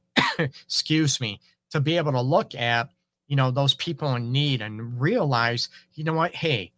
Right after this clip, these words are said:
here's a hug. You need a hug? Man, you need someone to talk to?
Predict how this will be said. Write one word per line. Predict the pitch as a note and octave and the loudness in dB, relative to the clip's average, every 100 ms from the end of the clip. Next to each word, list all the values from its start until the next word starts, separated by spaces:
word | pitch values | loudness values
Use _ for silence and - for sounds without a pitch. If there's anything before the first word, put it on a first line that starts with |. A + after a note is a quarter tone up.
| _ _ - | _ _ -2
here's | F3 D#3 | 0 2
a | |
hug. | C3+ C#3 G#2 | 4 4 4
You | A2 | 0
need | D3 D#3 | 0 0
a | D3+ | 2
hug? | D3+ D#3 D3+ - - - | 2 2 -2 -12 -20 -4
Man, | C#3 A#2+ G#2 | 0 0 0
you | C#3+ | 0
need | D#3+ C#3 | 0 0
someone | E3 D#3+ D3+ | 0 0 -2
to | |
talk | C3+ D3 D3 - | 0 2 2 0
to? | D3+ C#3+ | 0 0